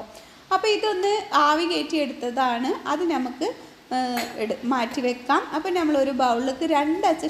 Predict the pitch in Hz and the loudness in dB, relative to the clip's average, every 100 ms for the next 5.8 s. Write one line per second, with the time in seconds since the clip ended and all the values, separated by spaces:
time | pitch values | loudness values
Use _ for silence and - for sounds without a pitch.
0 | - 240 226 - 240 349 349 311 302 320 | -2 -2 -2 -4 -4 -2 -2 -2 0 0
1 | 320 269 254 269 277 262 262 240 247 240 | 2 2 0 0 0 0 -2 -2 -4 -4
2 | 240 240 247 - - - - - 392 403 | -4 -2 -2 -4 -12 -20 -6 0 2 2
3 | 381 320 285 262 247 247 277 247 226 277 | 2 2 2 2 0 0 0 2 2 0
4 | 277 269 311 339 254 233 240 330 269 247 | -2 -4 -4 -2 -2 -2 -2 -2 -2 -4
5 | 240 269 269 277 233 226 - | -4 -6 -4 -2 -2 -2 -2